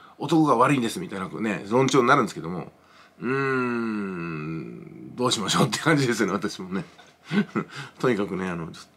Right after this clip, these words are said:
この件について、四十代ぐらい、いわゆるアラフォーですか、三十五あたりから女性に相談を受けた時に、なんか、明確なアドバイスは私はないんですよ。ないんですって、ここでね、他の人にも見られるとこで言って、もう、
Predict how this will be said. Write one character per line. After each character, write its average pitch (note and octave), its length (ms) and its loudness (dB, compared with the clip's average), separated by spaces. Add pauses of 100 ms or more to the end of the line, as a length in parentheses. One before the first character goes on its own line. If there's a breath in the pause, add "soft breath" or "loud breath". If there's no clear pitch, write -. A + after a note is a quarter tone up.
(540)
こ B2 120 -2
の A#2+ 100 2
件 A#2+ 180 2
に E2+ 60 -2
つ E2+ 120 -8
い D#2+ 60 -4
て、 D2+ 220 -12 (540 loud breath)
四 G#2 180 -2
十 A2 100 4
代 G#2 180 4
ぐ F2 120 -2
ら C2+ 60 -4
い、 - 80 -10 (240)
い G2+ 100 -4
わ G2+ 60 2
ゆ F#2+ 60 0
る E2+ 200 -2
ア A2+ 40 -4
ラ G#2+ 120 -2
フ G#2 140 -2
ォ G2 40 2
ー F#2+ 40 0
で F#2 60 -4
す - 80 -14
か、 - 200 -16 (320)
三 G#2+ 180 -6
十 F2+ 120 -6
五 G2 220 2
あ F#2+ 60 0
た F#2+ 80 -2
り E2 120 -2
か D#2 100 -8
ら C#2 160 -10 (100)
女 F#2 120 -12
性 F#2+ 140 -10
に F#2 100 -8
相 F#2+ 160 -6
談 F#2+ 100 -4
を - 40 -6
受 F2+ 80 -6
け D#2 60 -8
た D2+ 60 -14
時 - 100 -20
に、 F2 200 -18 (580 loud breath)
な - 60 -20
ん - 20 -20
か、 - 220 -14 (320)
明 A#2 180 0
確 A2+ 220 2
な G#2+ 100 4
ア G2+ 40 2
ド F2+ 60 -6
バ E2 80 -4
イ - 40 -10
ス - 80 -14
は E2+ 60 -12
私 F#2 200 -10
は D#2 80 -8
な G#2+ 160 -2
い C3 60 2
ん F#2+ 80 0
で D2+ 40 -10
す D#2+ 120 -12
よ。 E2+ 120 -10 (880 loud breath)
な A#2+ 140 2
い E3 80 6
ん B2+ 60 4
で F#2 120 2
す - 60 -8
っ - 40 -16
て、 F#2+ 80 -4
こ - 120 -20
こ G2 120 -4
で G#2 80 -2
ね、 G2 80 0
他 G2 240 0
の C3 80 -2
人 C3 120 -4
に G2+ 60 2
も F2+ 60 -4
見 F#2 120 -4
ら G2+ 80 2
れ G#2 80 0
る E2 60 -8
と D#2+ 80 -10
こ D#2 100 -6
で D2 80 -8
言 D2+ 100 -6
っ - 20 -16
て、 D#2+ 180 -6
も D#2 320 -10
う、 - 40 -16